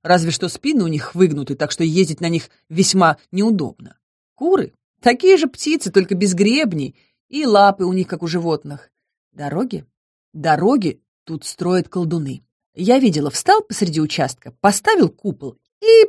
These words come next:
придавил землю со всем содержимым так, что получился практически гранит в цветных разводах. Вообще, колдовство тут колпачное, тоже мое название. Колдун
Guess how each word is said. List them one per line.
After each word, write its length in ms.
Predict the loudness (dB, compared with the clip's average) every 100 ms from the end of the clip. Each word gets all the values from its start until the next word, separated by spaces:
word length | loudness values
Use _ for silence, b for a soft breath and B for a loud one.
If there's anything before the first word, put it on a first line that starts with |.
| 2
придавил 1000 | -4 0 0 0 -2 -2 -2 0 2 2
землю 760 | 0 -2 2 2 2 2 2
со 240 | 0 0 -2
всем 380 | -2 -2 -2 0
содержимым 680 | 0 2 0 -4 -8 -12 _
так, 240 | -2 -2
что 180 | -2 -4
получился 500 | -2 -2 -4 -4 -4
практически 560 | 0 -2 -2 -8 -8 -8
гранит 920 | -8 -6 -2 -2 -2 -4 -4 -4 _ _ -10
в 60 |
цветных 440 | -4 -2 -2 -2 0
разводах. 600 | -2 0 -6 -6 -14 _ _ _ _ _
Вообще, 400 | -4 -2 0 -2
колдовство 720 | 0 -2 0 0 -4 -8 -6
тут 200 | -6 -6
колпачное, 920 | -2 0 0 -2 0 -2 -4 -4 -6 -10 _
тоже 240 | -4 -2 -2
мое 180 | -6 -8
название. 500 | -10 -10 -10 -12 _ _ _ _ _ _ _
Колдун 640 | 2 4 4 2 0 -4